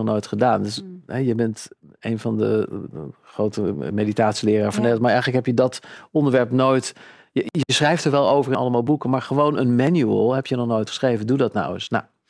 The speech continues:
Speaker 1: maar ik vond het heel saai. Ik had er helemaal niet zo'n zin in om dat te doen. Want dat, ja, dan moet je alles opschrijven wat je al weet. Dus een soort
Speaker 2: Ja.
Speaker 1: invuloefening. Maar goed, weet je, dus ik was zo'n beetje begonnen. Maar elke keer Timebender, Timebender. En dan dacht ik, "Oh ja, dit is interessant. Wow," weet je wel. Dan schreef ik wat op
Speaker 2: Ja.
Speaker 1: hier op dat document.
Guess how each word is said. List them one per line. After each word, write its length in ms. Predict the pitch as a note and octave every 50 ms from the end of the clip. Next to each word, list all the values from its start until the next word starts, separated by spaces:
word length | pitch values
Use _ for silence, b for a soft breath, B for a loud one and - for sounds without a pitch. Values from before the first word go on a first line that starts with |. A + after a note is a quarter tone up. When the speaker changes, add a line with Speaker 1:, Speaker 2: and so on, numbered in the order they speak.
| B B B B B B
Speaker 1:
maar 240 | B B B - G#2
ik 60 | -
vond 100 | - B2+ A#2+
het 80 | A2
heel 60 | G#2
saai. 360 | F#2+ - - A2 F#2+ F2+ F2 F#2+
Ik 60 | -
had 120 | G#2 F#2+
er 60 | G#2
helemaal 220 | G2+ G#2 G#2 G#2 F#2+
niet 100 | G2 F2
zo'n 120 | F#2 G#2 A2
zin 80 | A2
in 80 | F#2+ F#2
om 60 | G2
dat 160 | F#2+ F#2 F2+
te 160 | - G2+ F#2+
doen. 200 | F#2+ F#2 F#2 F#2+
Want 280 | G2 G2 F#2 F2+ F2 F2+
dat, 180 | F#2+ G2+ - -
ja, 140 | G2+ G2
dan 100 | G2 G2+
moet 100 | G2+ G#2
je 60 | G#2 -
alles 220 | F2+ G2+ G#2+ F#2+
opschrijven 380 | G2+ - - - G#2 G2+ G2 G#2+
wat 100 | G#2 -
je 60 | A2
al 140 | F#2 F#2+ F#2
weet. 320 | G#2 A2 A2 A2+ B2 A#2
Dus 100 | B2 A2
een 80 | G#2 G2
soort 160 | B2 A2+ -
Speaker 2:
Ja. 140 | G3 F#3 F3+
Speaker 1:
invuloefening. 840 | C#3 B2+ C3+ C3 A2+ - C3 A#2+ G#2+ - A#2+ A2+ A2+ B2 D3 B B B B B B B B B B -
Maar 120 | C#3 B2+
goed, 320 | - - C3+ C3+ C3 B2
weet 160 | B2+ A#2+ A#2 -
je, 80 | B2+
dus 140 | A#2+ A2+ A#2
ik 80 | A#2 A2
was 140 | A2+ A2+
zo'n 100 | - B2+
beetje 220 | A#2 A#2 G#2+ - A#2
begonnen. 440 | G2+ - - - D3 C#3 C3+ F#2+ A2
Maar 120 | A#2+ C3
elke 280 | - - F#3+ G#3 G#3 D#3+
keer 400 | - - C#3 C#3 C#3 C#3 A2+ -
Timebender, 640 | - - C3 C#3+ C#3 A#2+ G#2+ G2+ G2 F#2+ - G#2 G#2+
Timebender. 500 | - G2+ A#2+ C3+ C3+ A2+ G2+ G#2+ - G#2
En 100 | - A2
dan 220 | A2+ A#2+ A#2 - -
dacht 160 | - - -
ik, 100 | - -
"Oh 80 | G3+ F3+
ja, 180 | D#3 A#2+ G#2+
dit 120 | G#2 C3 - -
is 120 | - -
interessant. 440 | G2 G2 - - - C3+ B2 A#2 C#3
Wow," 360 | D#3 F#3+ F3+ E3+ D3+ C3 A#2
weet 100 | A2+ A2 G#2
je 60 | -
wel. 80 | C3 C3+
Dan 80 | B2+ -
schreef 220 | - B2+ B2+ B2
ik 60 | B2
wat 140 | - G#2 -
op 180 | B2 C3 - -
Speaker 2:
Ja. 100 | A#2+ C3
Speaker 1:
hier 100 | C#3 C3+
op 80 | A#2+
dat 180 | - B2+ B2 A2+
document. 420 | A#2 A#2+ A#2 - A#2 A2+ A2+ A2+